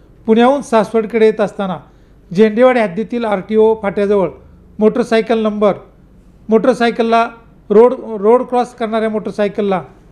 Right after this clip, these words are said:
धडक देऊन शिवाजी शेषराव काठेवाड व त्यांचा मुलगा गोविंद शिवाजी कटेवाड, दोन्ही राहणार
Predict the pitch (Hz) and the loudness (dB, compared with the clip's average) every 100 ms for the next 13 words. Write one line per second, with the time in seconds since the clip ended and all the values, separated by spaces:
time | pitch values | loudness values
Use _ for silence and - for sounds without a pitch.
0 | - 196 214 196 226 185 - - _ - | 0 2 2 2 0 -2 -6 -20 _ -8
1 | 233 226 233 247 - 220 208 214 214 220 | 0 2 2 -4 -2 -2 0 -2 -2 -2
2 | 208 208 196 139 - _ _ - 226 220 | -4 -2 -2 -4 -14 _ _ -2 0 0
3 | 214 180 220 208 196 208 175 196 220 226 | -2 -2 -2 -2 -2 -2 0 -2 -2 -6
4 | - 214 196 214 214 - - - - - | -2 -2 0 -4 -6 -12 -20 -20 -12 0
5 | 220 226 208 165 - - - - 208 220 | 2 4 2 0 -8 -20 -20 -2 0 2
6 | 240 208 202 | 2 0 0